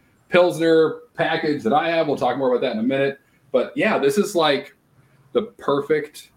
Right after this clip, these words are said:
Pilsner. And we've done a couple Pilsners on this podcast before.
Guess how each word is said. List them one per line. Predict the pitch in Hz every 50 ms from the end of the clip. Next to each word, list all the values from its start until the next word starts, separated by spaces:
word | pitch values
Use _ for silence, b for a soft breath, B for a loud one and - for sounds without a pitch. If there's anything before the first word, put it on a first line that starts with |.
| _ _ - - - _ _ _ _ _
Pilsner. | - 151 165 196 190 - 240 104 95 -
And | 113 131
we've | 185 247 214
done | 202 208 226 208 156
a | -
couple | - 165 170 185 170 143 -
Pilsners | 156 147 147 135 135 139 135 135 131 113 - - - _
on | 123 123 127 131 131 131 131 131 131 131 127 - - - _ _ _ _ _ b b b b b b _
this | - 120 -
podcast | - - 123 120 123 120 - 127 117 113 110 107 -
before. | 110 104 - - 113 107 104 104 101 101 98 101 -